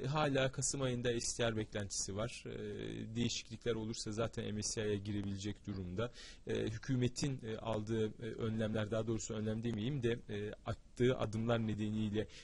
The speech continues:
kuvvetle muhtemel hisse senedi piyasasına girişleri devam ettirecektir. Dolayısıyla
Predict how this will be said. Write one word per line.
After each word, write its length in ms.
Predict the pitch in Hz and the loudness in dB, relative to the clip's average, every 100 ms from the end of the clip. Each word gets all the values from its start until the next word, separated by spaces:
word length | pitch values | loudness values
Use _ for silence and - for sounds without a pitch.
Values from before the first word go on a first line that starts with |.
| - | -16
kuvvetle 460 | - 113 135 - 117 | -6 2 2 4 2
muhtemel 500 | 110 95 - 101 101 | 2 -2 -2 0 -2
hisse 220 | 95 - | -2 -4
senedi 340 | - 107 101 104 | -2 -2 -2 -2
piyasasına 520 | 110 101 104 - 104 | -2 -2 -2 -2 -2
girişleri 600 | 98 104 - - 104 98 | -2 -2 -2 -2 -2 0
devam 280 | 101 101 98 | 0 0 -2
ettirecektir. 680 | - 98 90 92 - 170 170 | -4 -6 -4 -6 -8 -8 -2
Dolayısıyla 560 | 147 139 - 139 135 | 0 0 0 0 0